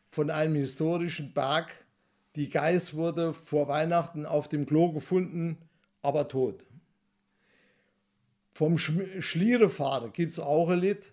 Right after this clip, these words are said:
da geht's, feier die Grote Berge runter. "O du großer Gockelhahn, sitzt auf seiner Hühnerleiter,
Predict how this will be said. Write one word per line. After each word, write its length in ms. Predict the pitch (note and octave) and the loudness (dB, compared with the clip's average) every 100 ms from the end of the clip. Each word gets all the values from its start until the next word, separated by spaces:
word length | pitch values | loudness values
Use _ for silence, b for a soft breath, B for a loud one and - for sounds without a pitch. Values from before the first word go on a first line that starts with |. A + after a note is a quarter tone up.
| _ _ _ _ _ _ - | _ _ _ _ _ _ 4
da 140 | D#3 | 4
geht's, 480 | D#3 F3+ F#3 F#3 - - | 6 6 6 4 -6 -4
feier 360 | C#3+ F3 G#3 | 2 4 6
die 180 | F#3 F#3 | 4 0
Grote 480 | - D#3 E3+ F3 D#3+ | 4 6 8 6 0
Berge 400 | C#3+ D3+ D#3+ - | 2 2 2 2
runter. 400 | C#3 C3+ B2 E2 _ _ _ _ _ _ _ _ _ _ _ _ _ _ | 0 0 -2 -6 _ _ _ _ _ _ _ _ _ _ _ _ _ _
"O 200 | - G3 | 6 6
du 200 | G3 G3 | 8 2
großer 440 | - E3+ G3 F3 D#3 | 2 4 4 4 0
Gockelhahn, 920 | E3 D#3+ F#3+ F3+ E3 F3+ F#3 F#3 D#3+ | 2 4 4 2 4 2 2 -4 -8
sitzt 500 | - - G#3+ - - | -8 -4 -4 -6 -2
auf 180 | D#3 C#3+ | -2 -2
seiner 440 | E3 D#3 E3 D3+ | -2 -2 0 0
Hühnerleiter, 1080 | C3 E3 F#3 F3 E3+ F3 F3 E3 E3 D#3+ | 0 0 0 2 2 2 2 0 0 -4